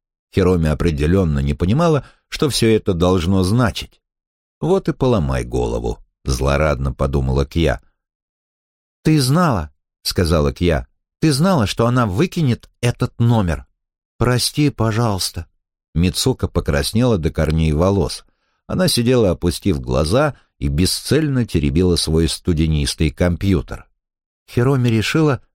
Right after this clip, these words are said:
что так надо. «Они с ней связались, да? Сказали, чтобы она как-нибудь от меня отделалась, заткнула мне глотку».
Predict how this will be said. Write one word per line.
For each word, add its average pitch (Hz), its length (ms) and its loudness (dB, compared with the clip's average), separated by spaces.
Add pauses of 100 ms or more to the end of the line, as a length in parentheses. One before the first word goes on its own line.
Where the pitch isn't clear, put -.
что - 280 -2
так - 280 -2
надо. 104 400 -2 (1800)
«Они 85 240 2
с - 80 -2
ней 92 160 2
связались, 107 600 0
да? 123 220 0 (400)
Сказали, 120 440 2
чтобы 110 280 0
она 110 160 0
как-нибудь 120 480 -2
от 92 140 -2
меня 107 300 2
отделалась, 107 580 0 (200)
заткнула 120 640 2
мне 117 200 2
глотку». 139 520 0